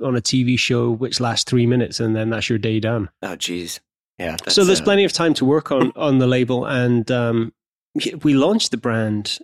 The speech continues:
Speaker 1: in the middle of the pandemic,
Speaker 2: Bravo.
Speaker 1: um, which was, which was challenging. Um, and so when we got into the pan-, so our design studio is based in Amsterdam, and, you know, up until the pandemic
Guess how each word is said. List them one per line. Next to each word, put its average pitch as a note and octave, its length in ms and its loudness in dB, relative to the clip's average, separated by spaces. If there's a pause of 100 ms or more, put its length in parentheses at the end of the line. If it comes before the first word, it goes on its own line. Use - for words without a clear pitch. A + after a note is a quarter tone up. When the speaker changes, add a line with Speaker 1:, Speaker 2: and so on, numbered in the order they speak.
(140)
Speaker 1:
in A#2+ 320 2
the A2 200 0 (440)
middle C3+ 320 2
of - 140 -8
the - 60 -10
pandemic, A2 800 -8 (240)
Speaker 2:
Bravo. G2 360 4
Speaker 1:
um, C#3+ 60 2
which D3+ 280 0
was, B2 640 0
which C#3+ 240 -2
was B2 120 -2
challenging. A2 720 -2 (340)
Um, A2 460 -4 (720)
and B2+ 200 0
so C#3 280 2
when C#3 180 2
we C#3+ 80 2
got D3 160 2
into D#3 260 0
the C3+ 120 -4
pan-, C#3 320 -4
so - 200 -4
our D3 200 -2
design C#3+ 400 2
studio C3+ 320 2
is A#2 80 0
based B2 280 -2
in A#2 60 -2
Amsterdam, A2 560 -4 (720)
and, A#2 560 2 (380)
you D3+ 140 -2
know, A#2 180 -10
up D3+ 180 -4
until D#3+ 300 0
the C3 100 0
pandemic B2 960 0